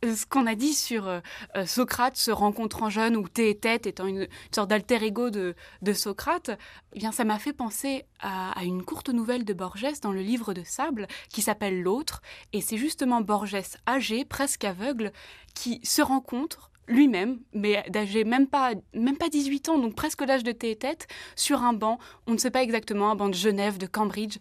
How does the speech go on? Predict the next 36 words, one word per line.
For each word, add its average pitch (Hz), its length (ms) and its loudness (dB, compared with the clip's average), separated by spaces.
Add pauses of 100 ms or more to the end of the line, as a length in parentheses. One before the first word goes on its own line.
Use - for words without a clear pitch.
(220)
et 202 60 -2
voilà 254 220 0
ce - 80 -12
qui 226 100 -12
se - 80 -10
passe. 196 220 -8
Alors 185 180 -6
je 190 60 -6
vais, 214 180 0
je 196 140 -8
vais 202 80 0
vous 202 100 -4
lire 254 180 0
un 226 120 -2
petit 247 100 -12
passage, 254 320 -2
je 208 60 -8
l'ai, 208 200 -2
je 208 120 -8
l'ai 226 60 -2
raccourci 233 580 -6
du 220 100 -8
coup. 285 220 -8 (1600)
Je 220 160 4
m'approchai 254 460 2
de 240 100 2
lui 262 240 2 (260)
et 220 80 4
lui 208 180 4
demandai : « 190 480 2 (520)
Monsieur, 226 480 4 (340)
vous 190 240 0
êtes 196 220 0 (100)
uruguayen 208 720 4 (280)
ou 220 120 4
argentin ? » 196 640 0